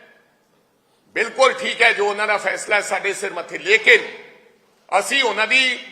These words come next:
ਮੋਰਲ ਸਪੋਰਟ ਇੱਥੇ ਬੈਠੇ ਡਟ ਕੇ ਕਰਨੀ ਹੈ। ਅਸੀਂ ਅੰਦੋਲਨ 'ਚ ਬੇਸ਼ੱਕ ਨਾ ਜਾਈਏ ਜਿੰਨਾ ਚਿਰ ਉਹ ਸੱਦਦੇ ਨਹੀਂ, ਜਦੋਂ ਸਾਨੂੰ ਕਹਿਣਗੇ ਅਸੀਂ ਜਾਵਾਂਗੇ। ਮੇਰਾ ਤਾਂ ਦਿਲ ਕਰਦਾ ਅੱਜ ਹੀ ਜਾਣ ਨੂੰ, ਲੇਕਿਨ ਜਦੋਂ ਸੰਦੇਸ਼ ਹੋਏਗਾ ਅਸੀਂ ਉੱਥੇ ਜਾ ਕੇ ਲੜਾਈ ਲੜਾਂਗੇ ਸਾਰੀ ਪੰਜਾਬ ਦੀ ਕਾਂਗਰਸ।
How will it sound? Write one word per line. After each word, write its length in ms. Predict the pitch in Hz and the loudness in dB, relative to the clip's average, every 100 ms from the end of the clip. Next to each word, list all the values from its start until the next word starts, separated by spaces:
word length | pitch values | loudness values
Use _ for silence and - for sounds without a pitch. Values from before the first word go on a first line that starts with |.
| - _ _ _ | -20 _ _ _
ਮੋਰਲ 420 | 131 175 220 269 | -4 0 4 4
ਸਪੋਰਟ 500 | 262 - 220 233 269 | 2 -4 2 4 4
ਇੱਥੇ 480 | 262 - - - - | 4 0 0 0 2
ਬੈਠੇ 500 | - 202 - 233 247 254 - - - - - | 2 0 4 6 8 6 0 -12 -20 -6 6
ਡਟ 240 | 214 - | 6 6
ਕੇ 120 | 269 | 4
ਕਰਨੀ 340 | 254 208 202 247 | 6 4 4 2
ਹੈ। 40 | |
ਅਸੀਂ 180 | 240 269 | 2 0
ਅੰਦੋਲਨ 420 | 240 214 226 269 | 0 0 2 0
'ਚ 60 | 226 | 2
ਬੇਸ਼ੱਕ 360 | 226 233 233 | 2 2 0
ਨਾ 200 | 202 214 | 0 0
ਜਾਈਏ 300 | 233 269 277 | 4 4 6
ਜਿੰਨਾ 280 | 262 220 240 | 4 2 0
ਚਿਰ 280 | 254 - 254 | 0 0 0
ਉਹ 100 | 254 | 0
ਸੱਦਦੇ 380 | 226 214 220 220 | 0 0 2 0
ਨਹੀਂ, 120 | 196 | 0
ਜਦੋਂ 280 | 180 196 233 | -4 -2 -2
ਸਾਨੂੰ 240 | 226 233 | -4 -4
ਕਹਿਣਗੇ 360 | 240 233 277 294 | 2 4 4 0
ਅਸੀਂ 160 | 277 | 0
ਜਾਵਾਂਗੇ। 420 | 240 233 247 208 143 - - _ _ - | 2 4 4 0 -6 -14 -20 _ _ -8
ਮੇਰਾ 240 | 151 208 | 0 0
ਤਾਂ 140 | 220 | 0
ਦਿਲ 160 | 208 220 | 0 0
ਕਰਦਾ 340 | 233 233 277 | 2 6 8
ਅੱਜ 140 | 247 285 | 8 6
ਹੀ 60 | |
ਜਾਣ 200 | 254 233 | 2 2
ਨੂੰ, 120 | 170 - - - _ _ _ _ _ | 2 -8 -18 -20 _ _ _ _ _
ਲੇਕਿਨ 220 | 180 185 175 | -8 -6 -6
ਜਦੋਂ 320 | 180 202 311 | 0 6 6
ਸੰਦੇਸ਼ 500 | 294 233 294 226 240 | 6 2 4 4 4
ਹੋਏਗਾ 360 | 220 185 233 226 | -2 2 4 4
ਅਸੀਂ 220 | - 233 | 0 -4
ਉੱਥੇ 260 | 202 - 220 | -4 0 0
ਜਾ 240 | 175 160 | 2 -2
ਕੇ 200 | 160 226 | -2 -4
ਲੜਾਈ 400 | 208 156 156 175 | -2 -2 -4 -2
ਲੜਾਂਗੇ 560 | 170 175 196 220 247 233 - - - - _ - | -2 0 2 6 6 4 -2 -14 -20 -20 _ -12
ਸਾਰੀ 340 | - 165 208 | -2 0 0
ਪੰਜਾਬ 460 | 220 180 165 170 - | -4 -6 0 0 -2
ਦੀ 100 | 208 | -4
ਕਾਂਗਰਸ। 580 | 190 196 233 285 277 | -2 2 4 4 2